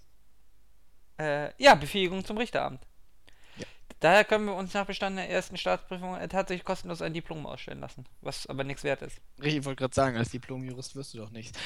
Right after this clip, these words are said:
Speaker 2: Hast du diesen Text gelesen, irgendwie auf zeit punkt de, von der einen Juristin irgendwie, die rumgeweint hat? Sie hat das erste Staatsexamen bestanden, ja,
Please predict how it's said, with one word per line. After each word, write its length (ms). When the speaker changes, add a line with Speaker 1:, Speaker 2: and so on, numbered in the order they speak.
Speaker 2:
Hast 200
du 60
diesen 240
Text 340
gelesen, 460
irgendwie 260
auf 140
zeit 240
punkt 20
de, 120
von 180
der 120
einen 160
Juristin 560
irgendwie, 280
die 100
rumgeweint 580
hat? 200
Sie 160
hat 80
das 220
erste 340
Staatsexamen 1300
bestanden, 520
ja, 260